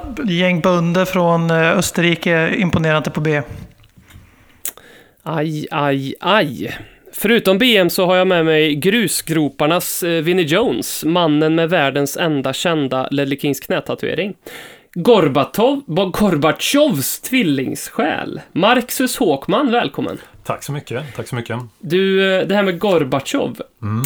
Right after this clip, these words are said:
Speaker 2: Han var ju ganska anti-alkohol. Vad tycker du om det?
Speaker 3: Jag gillar ju, eh, herren efter där när det kommer till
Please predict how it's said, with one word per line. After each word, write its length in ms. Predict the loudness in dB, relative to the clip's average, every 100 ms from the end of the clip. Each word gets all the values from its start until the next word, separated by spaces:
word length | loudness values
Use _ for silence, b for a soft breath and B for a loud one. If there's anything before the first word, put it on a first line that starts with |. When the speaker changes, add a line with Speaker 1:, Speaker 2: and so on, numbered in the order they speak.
| -6
Speaker 2:
Han 440 | -2 2 2 2
var 160 | 0 0
ju 140 | 0
ganska 460 | 0 -2 -2 -2 -4
anti-alkohol. 1600 | -2 -2 -2 -4 _ -2 -2 -2 -2 -2 -4 -6 -4 -2 -2 -4
Vad 440 | -2 0 2 0 -2
tycker 240 | -4 -2
du 60 | -2
om 120 | -2
det? 120 | -6 -12 B B B B _ _ -16 -12
Speaker 3:
Jag 140 | -8 -6
gillar 380 | -4 -4 -2 -2
ju, 400 | -4 -4 -4 -2
eh, 320 | -4 -6 -10
herren 460 | -6 -4 -2 -2
efter 360 | -2 -6 -8 -6
där 180 | -4 -6
när 140 | -6
det 60 | -8
kommer 260 | -6 -6
till 380 | -8 -10 -12 -12